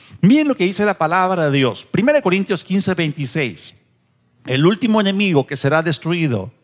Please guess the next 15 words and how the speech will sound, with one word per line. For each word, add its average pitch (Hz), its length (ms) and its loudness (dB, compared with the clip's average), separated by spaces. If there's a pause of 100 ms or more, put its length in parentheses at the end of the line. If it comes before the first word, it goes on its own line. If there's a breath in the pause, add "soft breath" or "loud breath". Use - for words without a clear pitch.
(140)
es - 380 -2
la 135 140 0
muerte. 113 500 -4 (960 loud breath)
Miren 330 280 4
ustedes 220 340 -4
que 202 120 -4
la 165 100 0
Biblia 151 520 -2 (240 soft breath)
dice 156 560 0
que 165 140 -2
la 131 320 -4
muerte 190 800 0
es 185 180 -2
un 190 140 0
enemigo. 175 680 -2